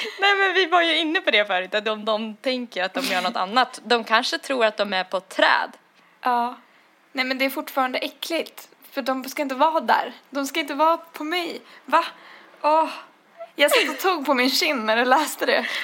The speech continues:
Speaker 2: och försökte klämma ut.
Speaker 1: Ur dina porer, så här.
Speaker 2: Ja. Ja, fy fan vad vidrigt. Men det är tur att man inte kan se dem i alla fall.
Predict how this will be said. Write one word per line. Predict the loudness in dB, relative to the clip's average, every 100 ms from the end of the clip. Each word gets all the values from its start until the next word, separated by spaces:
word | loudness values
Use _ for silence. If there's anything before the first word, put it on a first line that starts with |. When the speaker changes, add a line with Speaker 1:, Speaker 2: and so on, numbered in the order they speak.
| -2
Speaker 2:
och |
försökte | 0 0 0 -4
klämma | -2 2 2 4 4 4
ut. | 2 0 -4 -12 0 0 0 -8 -12 -20 -20 -20 -10 -6 -6 -8
Speaker 1:
Ur | -2 0 0
dina | 0 0 0
porer, | 0 -2 -4 -2
så | 0
här. | 0 -2 -8 -12
Speaker 2:
Ja. | -2 0 0 -4 -12 -20 -20 -20 _ _
Ja, | -2 -2 -2
fy | -12
fan | -8 -6 -6
vad | -6 -8
vidrigt. | -8 -8 -8 -10
Men | -10 -8
det |
är | -8
tur | -6 -6
att | -6
man | -10
inte | -10
kan | -10 -12
se | -10 -10
dem | -10 -12
i |
alla | -12 -12
fall. | -14